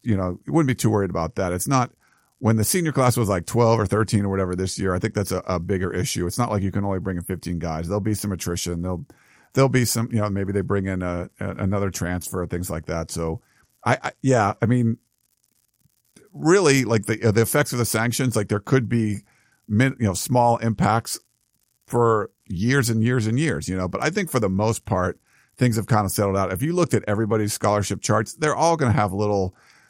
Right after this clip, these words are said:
quirks in them and stuff. But I think at this point, uh, I don't, I, I just don't like it when people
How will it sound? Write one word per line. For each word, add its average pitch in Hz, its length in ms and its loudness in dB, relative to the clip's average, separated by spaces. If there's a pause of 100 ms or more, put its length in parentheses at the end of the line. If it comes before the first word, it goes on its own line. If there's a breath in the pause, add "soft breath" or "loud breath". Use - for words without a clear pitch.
(140 soft breath)
quirks 117 440 2
in 107 100 2
them 95 160 0
and 90 120 -2
stuff. 92 260 -2
But 113 100 0
I 127 60 2
think 143 220 -4 (120)
at 113 180 0
this 170 160 2
point, 104 460 -2 (120)
uh, 90 280 -2 (100)
I 104 80 2
don't, 127 320 -2 (100)
I, 117 140 -4 (100)
I 117 60 0
just 120 160 0
don't 143 140 2
like 120 180 2
it 101 40 -2
when 101 120 -2
people 98 500 0